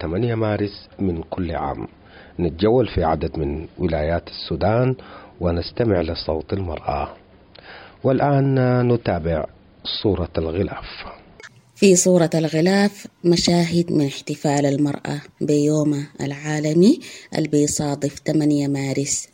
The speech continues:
Speaker 2: من كل عام. جموع نسوية حاشدة ماشات بخطوات واثقة، ووجوه تفيض بالسماحة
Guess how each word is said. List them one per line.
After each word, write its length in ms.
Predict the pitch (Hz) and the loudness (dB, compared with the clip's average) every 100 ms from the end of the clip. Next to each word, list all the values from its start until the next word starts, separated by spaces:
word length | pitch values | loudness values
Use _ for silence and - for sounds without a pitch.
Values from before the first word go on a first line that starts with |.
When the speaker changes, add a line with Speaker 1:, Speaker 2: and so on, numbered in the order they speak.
| - | 0
Speaker 2:
من 200 | 151 151 | 2 2
كل 280 | 175 165 139 | 2 0 0
عام. 480 | 135 135 131 131 139 - _ _ _ _ - - | -4 -4 -2 -2 -4 -16 _ _ _ _ -20 -4
جموع 480 | 160 165 185 214 208 - - | 6 8 8 6 4 -4 2
نسوية 600 | 165 147 - 156 147 147 | 2 2 0 0 0 -2
حاشدة 680 | 160 - 147 135 135 123 139 - _ - - - | -6 -8 -6 -6 -4 -6 -6 -14 _ -20 -10 0
ماشات 540 | 156 147 - 170 160 | 2 2 0 2 0
بخطوات 960 | 151 143 139 - 151 147 143 156 170 165 | 0 0 0 -4 -6 -4 -2 -2 -2 -2
واثقة، 520 | 143 135 - - 139 147 _ _ _ _ | -4 -6 -8 -12 -12 -12 _ _ _ _
ووجوه 840 | 160 156 160 175 185 175 175 175 170 - - - | 2 4 4 6 6 8 6 6 4 -4 -20 -6
تفيض 460 | 147 170 160 151 - 156 | -4 0 2 0 -4 -4
بالسماحة 1000 | 147 - 156 147 143 147 - 151 151 | -2 -2 -2 0 -2 -4 -8 -10 -10